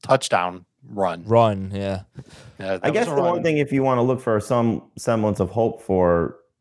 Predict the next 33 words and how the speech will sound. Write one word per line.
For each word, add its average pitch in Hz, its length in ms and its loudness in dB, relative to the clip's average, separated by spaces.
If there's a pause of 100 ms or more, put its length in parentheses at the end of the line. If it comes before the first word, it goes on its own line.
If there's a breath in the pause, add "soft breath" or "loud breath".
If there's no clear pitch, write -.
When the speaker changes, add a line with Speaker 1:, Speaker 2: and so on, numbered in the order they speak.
(140)
Speaker 3:
D 98 140 4
J 90 140 2
Moore, 85 480 0 (140)
is 90 200 0
that 87 460 0 (760)
to 107 100 0
go, 95 280 2
to 104 200 0
sort 113 220 0
of 98 60 -2
piggyback 101 420 2
on 92 80 0
what 90 140 2
Dave 92 160 2
was 90 100 -2
talking 87 220 0
about 80 180 2
with 69 80 -6
Foreman, 80 360 0 (640)
if 151 180 0
they 131 120 2
are 127 120 2
chasing 113 340 0
points, 101 240 0
not 107 220 2
in 92 140 0
terrible 90 360 2
weather, 85 440 -2 (800)
you 87 80 -6
know, 87 80 0
maybe 90 220 2
that 85 120 2
helps. 76 320 -6